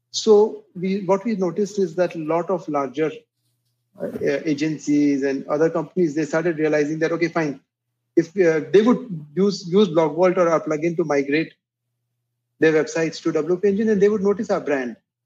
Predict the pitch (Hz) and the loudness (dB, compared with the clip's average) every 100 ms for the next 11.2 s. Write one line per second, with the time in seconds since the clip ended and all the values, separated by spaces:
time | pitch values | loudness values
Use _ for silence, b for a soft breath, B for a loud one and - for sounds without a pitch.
0 | - 147 160 233 233 220 180 170 180 - | -8 -4 -2 -2 0 -2 -2 -4 -6 -6
1 | 165 175 220 220 226 233 208 202 220 208 | -4 -2 -2 -2 -2 -2 -2 -2 -2 -4
2 | 175 175 190 180 269 208 - 185 170 - | -2 -2 0 0 0 -2 -4 -4 -4 -8
3 | _ _ _ _ 160 214 220 208 180 175 | _ _ _ _ 2 2 2 -2 -2 -2
4 | 220 208 226 254 226 240 - 277 277 160 | -2 -2 -2 -2 -6 -6 -4 0 2 4
5 | 175 208 175 170 240 247 - _ - 202 | 4 2 0 -2 -2 -6 -12 _ 0 0
6 | 196 196 202 208 165 170 165 147 - 123 | 0 -2 0 0 -2 -4 -4 -4 -4 -4
7 | 113 113 110 110 _ _ _ _ _ _ | -2 -4 -4 -8 _ _ _ _ _ _
8 | _ _ _ _ _ _ - 190 190 190 | _ _ _ _ _ _ -4 0 0 0
9 | 180 175 170 175 165 165 160 156 147 143 | -2 0 0 0 0 -2 -2 -2 -4 -4
10 | 127 131 131 113 120 113 110 107 - - | -6 -6 -6 -4 -4 -4 -4 -8 -10 -12
11 | - - | -12 -14